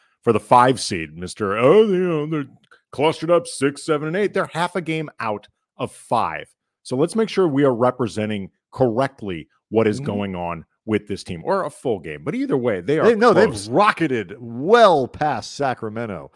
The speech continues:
Speaker 2: a full <laughs> three games over the ten spot.
Speaker 1: Right,
Speaker 2: So, like,
Speaker 1: exactly.
Speaker 2: things
Speaker 1: Like
Speaker 2: are looking much better. No, they are, they are looking better than they did when we, even when we recorded Friday's show, Andy.
Speaker 1: But, but, uh, all,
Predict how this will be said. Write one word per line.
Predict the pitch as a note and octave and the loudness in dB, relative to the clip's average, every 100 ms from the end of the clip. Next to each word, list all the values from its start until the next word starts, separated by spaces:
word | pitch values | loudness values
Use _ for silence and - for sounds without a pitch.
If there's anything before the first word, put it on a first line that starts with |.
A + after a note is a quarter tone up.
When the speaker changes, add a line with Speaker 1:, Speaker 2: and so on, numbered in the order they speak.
| _ - - | _ -12 -10
Speaker 2:
a | |
full | - D#3 C3 | -4 -2 -2
<laughs> | |
three | - - B3 | -2 -2 0
games | D#3 A#2 B2 G2 F#2+ | 0 -2 -2 -6 -4
over | C3+ A2 G#2 | -4 -2 -4
the | F#2+ | -8
ten | - B2+ C3 | -12 -14 -14
spot. | B2+ - C3+ F3+ | -14 -12 -8 -2
Speaker 1:
Right, | D#3+ | -2
Speaker 2:
So, | - | -4
like, | |
Speaker 1:
exactly. | C3 D3+ G3+ F#3 A#2 | -8 -2 0 0 -2
Speaker 2:
things | - G#3+ | -2 -2
Speaker 1:
Like | D#3 | -2
Speaker 2:
are | |
looking | D3 D3 C3 A#2 | -2 -2 -6 -6
much | B2+ - | -8 -8
better. | C4 C4 | -8 -2
No, | |
they | C#3 | 0
are, | E3 F#3+ B3+ B3+ D#3+ | 2 2 0 -4 -8
they | B2 B2+ | -4 -2
are | C#3 C3 F#3+ | 0 -2 -2
looking | C3 B2 F3 F3+ | -4 -4 -6 -6
better | G#2+ F#2 | -4 -4
than | B2+ D#3 | -8 -6
they | E3+ | -6
did | F#2+ F2 G2 A#2 _ _ _ | -6 -6 -6 -10 _ _ _
when | G#2 B2+ C3+ | -6 -6 -4
we, | C#3+ | -8
even | D3 D3+ E3 F#3 | -8 -8 -8 -6
when | F3 E3 | -6 -6
we | E3 | -6
recorded | D3+ C#3 - D#3+ D#3+ C#3+ | -8 -10 -10 -10 -10 -10
Friday's | A#2+ D3+ B2+ A#2+ A2+ | -10 -6 -4 -4 -6
show, | - A2 D#2+ C2+ | -6 -8 -8 -10
Andy. | C2+ C#2+ E2 | -20 -18 0
Speaker 1:
But, | A#2 F3 - | 4 4 2
but, | D#3+ D#3+ | 2 4
uh, | D#3 | 4
all, | - E3 G#3 E3 C3 | 2 2 4 2 -4